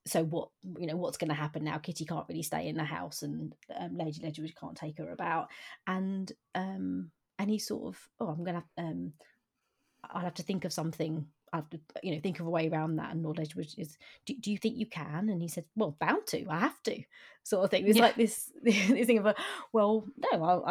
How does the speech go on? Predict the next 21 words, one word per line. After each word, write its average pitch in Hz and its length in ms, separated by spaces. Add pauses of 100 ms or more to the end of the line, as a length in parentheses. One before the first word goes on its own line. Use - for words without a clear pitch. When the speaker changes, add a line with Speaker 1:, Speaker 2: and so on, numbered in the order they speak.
(140)
Speaker 1:
I, - 80
I 190 40
have 208 180
to - 80
think 165 160
of 165 60
something, 175 320
so 185 160
I 185 100
will." 175 360
So, 175 380 (120)
<laughs> - 360
um, 190 380 (380)
and, 165 120
and 190 100
he's 185 140
Speaker 2:
Yeah. 170 80
Speaker 1:
got 185 200 (880)
faith 220 460
in 196 400 (840)
it, - 140